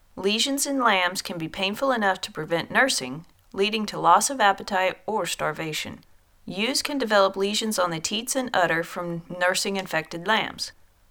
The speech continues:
Unfortunately, this cluster of clinical signs,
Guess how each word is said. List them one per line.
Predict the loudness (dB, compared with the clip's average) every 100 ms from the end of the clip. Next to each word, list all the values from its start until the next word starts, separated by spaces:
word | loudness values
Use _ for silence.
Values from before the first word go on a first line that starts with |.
| -8
Unfortunately, | -6 -4 4 4 4 -2 -2 -4 -8 -8 -14 _
this | 0 0
cluster | 2 2 2 0
of | -4 -2
clinical | -4 -2 -2
signs, | 0 0 0 -4 -10